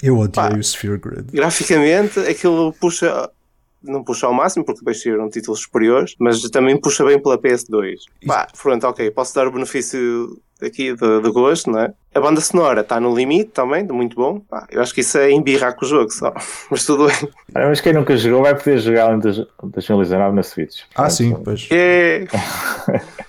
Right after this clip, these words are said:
Speaker 1: Vai ter, vai ter a chance de experienciar um péssimo R P G.
Speaker 3: A análise já vai, já está entregue ao Shiny, portanto. <laughs>
Speaker 1: Se eu receber isso, eu juro que base da equipa.
Speaker 3: <laughs>
Speaker 1: Eu fujo a sete pés. Não, não deem isso.
Speaker 3: Não,
Speaker 1: Deem
Speaker 3: não,
Speaker 1: ao
Speaker 3: não.
Speaker 1: Tiago que ele gosta disso.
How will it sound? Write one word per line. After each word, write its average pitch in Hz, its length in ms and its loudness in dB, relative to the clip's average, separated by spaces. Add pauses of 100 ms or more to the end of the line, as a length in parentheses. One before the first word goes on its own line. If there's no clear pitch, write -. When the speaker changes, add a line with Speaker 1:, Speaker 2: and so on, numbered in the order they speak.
(180)
Speaker 1:
Vai 120 100 0
ter, 131 440 2
vai 123 100 2
ter 117 160 0
a 117 60 4
chance - 320 0
de - 260 -18
experienciar 123 500 0
um 117 140 2
péssimo 113 480 0
R 113 140 0
P 127 100 -2
G. 104 200 -4 (460)
Speaker 3:
A 135 100 2
análise 131 540 4
já 123 120 4
vai, 120 240 4
já 120 100 2
está 113 160 0
entregue 104 260 4
ao 95 80 2
Shiny, 98 500 0
portanto. - 360 -8 (320)
<laughs> 110 340 0
Speaker 1:
Se - 220 0
eu - 60 2
receber - 320 0
isso, 135 180 2
eu 123 60 4
juro 110 240 2
que - 40 -6
base 107 240 0
da 107 60 2
equipa. - 1800 -2
Speaker 3:
<laughs> - 300 -8
Speaker 1:
Eu 127 100 4
fujo 151 360 2
a 139 40 2
sete - 300 0
pés. 101 420 0
Não, 117 480 2
não 123 340 4
deem 135 300 2
isso. 104 80 2
Speaker 3:
Não, 98 160 4
Speaker 1:
Deem 156 140 2
Speaker 3:
não, 165 80 4
Speaker 1:
ao 175 60 4
Speaker 3:
não. - 40 2
Speaker 1:
Tiago 156 220 4
que - 80 0
ele 123 80 4
gosta 123 280 0
disso. 101 360 -4